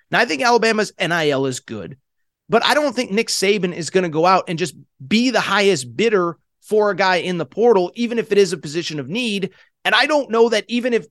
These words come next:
Nick Saban had this unlimited war chest of N I L money, that he's gonna spend it on Tyler Van Dyke. Tyler Van Dyke wasn't even that good last year.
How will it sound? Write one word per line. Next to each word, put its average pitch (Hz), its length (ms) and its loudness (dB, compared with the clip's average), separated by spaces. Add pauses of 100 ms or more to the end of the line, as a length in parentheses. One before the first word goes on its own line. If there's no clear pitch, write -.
Nick 220 160 0
Saban 214 380 0
had 185 220 -2
this 185 300 -2
unlimited 208 600 2
war 175 340 2
chest 208 400 -2
of 170 100 -6
N 185 120 -2
I 175 200 0
L 254 160 2
money, 175 400 0 (380)
that 277 100 -6
he's 349 140 0
gonna 240 140 4
spend 269 240 -2
it 247 80 -2
on 202 140 -4
Tyler 349 260 0
Van 311 180 -2
Dyke. 359 340 -2 (440)
Tyler 339 200 2
Van 269 140 0
Dyke 262 220 0
wasn't 226 240 0
even 190 100 -6
that 156 300 -6
good 262 220 2
last 160 460 -2
year. 135 280 -8